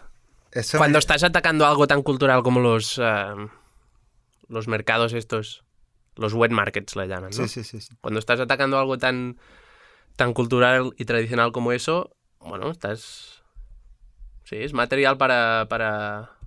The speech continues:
Speaker 2: para
Speaker 1: Bueno,
Speaker 2: guerras,
Speaker 1: pero
Speaker 2: ¿no?
Speaker 1: ta-, también es que tienes que atacar algo que es totalmente insalubre para el resto de la humanidad. Es como,
Speaker 2: <laughs>
Speaker 1: vamos a ver, mi pregunta sería, ok, supongamos que las personas poderosas del mundo, eh, indujeron el virus para poder desarrollar un,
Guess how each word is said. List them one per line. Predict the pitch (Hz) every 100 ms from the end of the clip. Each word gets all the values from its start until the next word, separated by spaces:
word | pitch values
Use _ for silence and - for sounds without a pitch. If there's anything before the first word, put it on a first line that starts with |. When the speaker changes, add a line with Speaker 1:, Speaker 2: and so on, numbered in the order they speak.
| -
Speaker 2:
para | 117 147
Speaker 1:
Bueno, | 127
Speaker 2:
guerras, | 135 190 143
Speaker 1:
pero | 123
Speaker 2:
¿no? | 147
Speaker 1:
ta-, | -
también | 127 113 110
es | 110
que | 151
tienes | 139 135 135
que | 151
atacar | 110 110 110
algo | 120 135
que | -
es | 104
totalmente | 117 120 127 123
insalubre | 123 113 104 110 120
para | 123
el | 104
resto | 101 -
de | 123
la | 117
humanidad. | 107 98 101
Es | 85
como, | - 107 101 -
Speaker 2:
<laughs> | - - 190 932 - - -
Speaker 1:
vamos | 220 120 120
a |
ver, | 117 92 - - -
mi | 143
pregunta | 131 139 139 -
sería, | 156 139
ok, | 131 123 90 - _ _ _ -
supongamos | 147 131 127 151 151
que | 175 151 120 _ -
las | 131 120
personas | 123 123 - 131 117 -
poderosas | 156 127 120 120 147 139
del |
mundo, | 131 151 175 208 -
eh, | 143 127 123
indujeron | 139 123 120 113 127 143 156 151
el | 123 113
virus | 131 151 160
para | - 131 117
poder | 117 113 117 131 -
desarrollar | - 117 127 117 - 117 117 117
un, | 131 135